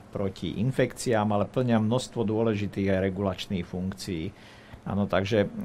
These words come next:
toto je niečo, čo, e, telo si vytvára podľa potreby. E,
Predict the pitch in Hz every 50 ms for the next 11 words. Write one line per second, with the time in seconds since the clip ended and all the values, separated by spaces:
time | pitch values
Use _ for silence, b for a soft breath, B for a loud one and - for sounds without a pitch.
0 | - - 110 107 104 101 95 80 - - - - - - 131 135 139 - 165 143
1 | 135 131 123 107 110 113 123 127 - - 131 123 - - 123 107 101 98 90 -
2 | - - 104 95 98 92 92 92 73 - - - - - - 127 123 123 131 123
3 | - - 120 104 104 101 101 - - 120 113 113 113 117 113 107 - - 104 104
4 | 127 127 123 - - 117 101 - - 104 104 98 92 107 147 165